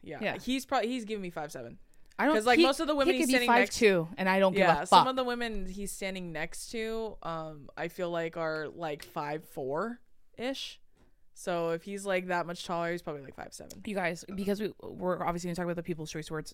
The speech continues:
Speaker 2: more in depth on the, uh, Patreon.
Speaker 1: Yeah.
Speaker 2: We, there was an unbelievable amount of famous people there. I'm sure you saw all the clips.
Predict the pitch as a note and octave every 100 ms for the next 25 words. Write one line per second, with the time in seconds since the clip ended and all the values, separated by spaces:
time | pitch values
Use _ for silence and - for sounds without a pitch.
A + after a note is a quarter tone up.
0 | - E3 D3+ D3+ D#3 D3 - D#3+ D#3 D3+
1 | - - - D3+ C#3 - F3 G#3 A#3+ B3
2 | - F#3 E3 D3+ F3 - F3+ F3+ G3 -
3 | F3+ F#3+ F3+ G3+ A3+ G#3 F3 - E3+ E3+
4 | G3+ G3+ F3 D#3+ D#3+ D#3 D3+ D3+ D3+ D3+
5 | D3+ - F3 E3+ E3 D#3+ F3 D3+ E3 D3
6 | D3 - D3+ E3+